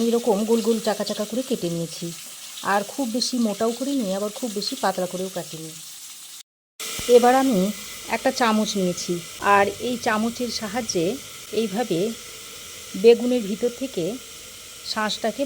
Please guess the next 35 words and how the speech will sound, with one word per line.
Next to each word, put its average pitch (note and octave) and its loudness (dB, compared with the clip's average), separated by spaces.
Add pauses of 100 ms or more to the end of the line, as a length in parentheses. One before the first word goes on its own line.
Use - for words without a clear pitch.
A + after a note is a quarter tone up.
বার E3+ 4
করে E3 -2
নেব, D#3 -4 (680)
আর G#3 2
একটু A3 -6 (140)
গোল A3+ 4 (120)
শেপ A3 2 (120)
করে G#3+ 2 (1500)
এইভাবে G#3+ -2 (120)
গোল G#3 2 (100)
করে G#3+ 0 (100)
বার D#3+ 2
করে D#3+ -4
নিতে D#3 -8
হবে। D3+ -6 (1200)
আপনারা A#3+ 4
চাইলে A#3+ 6 (100)
ছুরি A#3+ 0
দিয়ে B3+ 4
ওই G3+ 6
কাজটা G3 0
করে F3 2
নিতে E3 -4
পারেন, E3 2 (100)
তবে G#3 4 (120)
চামচের G#3 -2
সাহায্যে A#3 -4
করলে A3 2 (680)
এটা G3 0 (120)
সুন্দরভাবে A3+ 2 (440)
গোল G3+ 6
হয়ে D#3+ 0
যাবে। D#3 -2 (540)
আর F3+ 2
দেখুন, F#3 -2